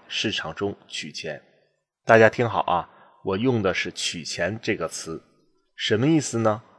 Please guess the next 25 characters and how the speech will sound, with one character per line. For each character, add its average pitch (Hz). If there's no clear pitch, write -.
就 139
是 139
代 135
表 90
着 90
完 98
全 98
无 101
风 147
险 -
的 -
操 -
作， -
有 120
一 160
点 101
风 117
险， -
那 95
就 90
不 85
叫 87
取 -
钱 -
了。 50